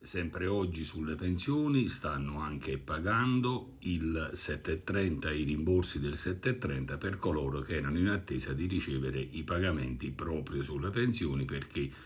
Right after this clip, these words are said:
come sostituto d'imposta hanno l'istituto inps, ricordando agli altri che hanno come sostituto d'imposta Agenzia delle Entrate, i pagamenti sono previsti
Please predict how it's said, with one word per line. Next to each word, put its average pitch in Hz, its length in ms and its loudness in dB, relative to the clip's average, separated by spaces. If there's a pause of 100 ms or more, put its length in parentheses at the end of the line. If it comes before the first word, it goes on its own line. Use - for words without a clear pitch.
(180)
come 73 300 0
sostituto 120 640 2
d'imposta 73 800 0
hanno 69 480 -2
l'istituto 73 1040 0
inps, 67 580 -6 (360)
ricordando 80 720 2
agli 80 200 0
altri 107 580 2
che - 180 -2
hanno 71 420 -2
come 71 360 2
sostituto 78 720 -2
d'imposta 85 800 -2
Agenzia 69 640 -4
delle 117 280 0
Entrate, 69 520 -4
i - 140 -8
pagamenti 71 640 0
sono 87 300 -2
previsti 71 640 0